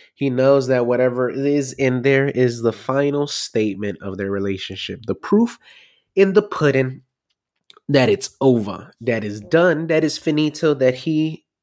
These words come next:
and her are no longer one. And I don't think he wants to come to that realization. He just wants to work, go home, and work, and focus on nothing else. Maybe stay at the snack bar a little bit. He does spend a lot of time at the snack bar, so that's actually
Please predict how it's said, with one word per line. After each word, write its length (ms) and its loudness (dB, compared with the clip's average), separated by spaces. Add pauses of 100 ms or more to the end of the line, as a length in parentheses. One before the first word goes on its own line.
(120)
and 140 0
her 420 -2
are 140 0
no 180 -2
longer 400 -10
one. 420 -14
And 140 -2
I 100 2
don't 140 0
think 140 -2
he 80 4
wants 240 4
to 80 -2
come 240 4
to 100 -2
that 200 0
realization. 720 -6 (440)
He 120 2
just 200 2
wants 300 4
to 80 2
work, 460 4 (400)
go 200 4
home, 340 0 (220)
and 220 0
work, 320 -4 (280)
and 500 -4
focus 600 0
on 160 2
nothing 360 -2
else. 200 -8
Maybe 220 2
stay 200 2
at 140 2
the 60 -6
snack 380 0
bar 140 2
a 60 2
little 180 -2
bit. 160 -6
He 100 -10
does 260 0
spend 220 -2
a 40 -2
lot 180 -2
of 60 -6
time 220 -2
at 120 -6
the 80 -6
snack 320 -8
bar, 160 0
so 120 -4
that's 180 0
actually 560 2